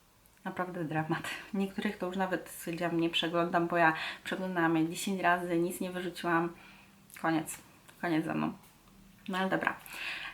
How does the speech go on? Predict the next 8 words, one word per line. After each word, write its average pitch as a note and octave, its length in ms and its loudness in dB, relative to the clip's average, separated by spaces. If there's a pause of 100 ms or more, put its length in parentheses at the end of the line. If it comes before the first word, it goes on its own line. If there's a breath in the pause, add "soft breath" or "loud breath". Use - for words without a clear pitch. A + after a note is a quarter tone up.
(100)
Y, E3 320 0
skupmy G3 440 -2
się F#3+ 160 -6
na F3 120 -2
tym, D#3+ 360 0 (1700 loud breath)
ile G3 280 0
wydałam. D3+ 500 2 (640 loud breath)
Uwaga, - 400 2